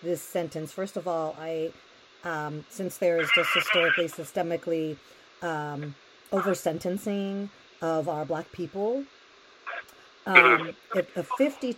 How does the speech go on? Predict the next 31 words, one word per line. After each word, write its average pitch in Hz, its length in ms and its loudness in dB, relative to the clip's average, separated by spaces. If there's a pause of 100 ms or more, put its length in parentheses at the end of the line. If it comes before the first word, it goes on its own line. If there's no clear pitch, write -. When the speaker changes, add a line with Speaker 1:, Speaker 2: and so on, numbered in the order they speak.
Speaker 1:
to 220 60 -2
life. 165 560 -2
Now, 175 600 0 (1000)
you, 196 180 4
of 185 100 -4
course, 214 280 2
you 226 60 6
had 208 100 2
spent 196 240 -2
some 196 160 -2
time, 175 640 -4
not 190 180 0
of - 100 -10
course, - 320 -12
you 208 100 0
had 208 100 2
spent 202 220 2
some 220 140 2
time 190 260 -2
in 180 120 -4
Y 170 180 2
A, 147 520 -4
you 165 80 -6
know, 156 100 -6
juvenile 165 420 -4
hall, 139 440 -10 (240)
you 160 120 -12
know, 156 240 -8
as 156 140 -6
a 160 60 -4
young 156 260 -2